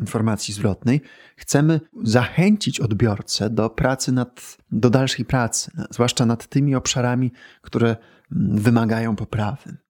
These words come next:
No i jeszcze jak to wygląda krok po kroku? Przede wszystkim na początku powinniśmy zebrać dane o projekcie, o założeniach,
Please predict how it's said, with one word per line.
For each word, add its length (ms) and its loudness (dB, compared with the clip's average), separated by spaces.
No 180 4
i 100 2
jeszcze 320 0
jak 200 -2
to 100 2
wygląda 420 4
krok 260 -4
po 120 0
kroku? 500 -2
Przede 180 -2
wszystkim 340 -2
na 100 2
początku 460 -2
powinniśmy 600 0
zebrać 640 2
dane 680 2
o 160 -4
projekcie, 720 0
o 100 -2
założeniach, 720 0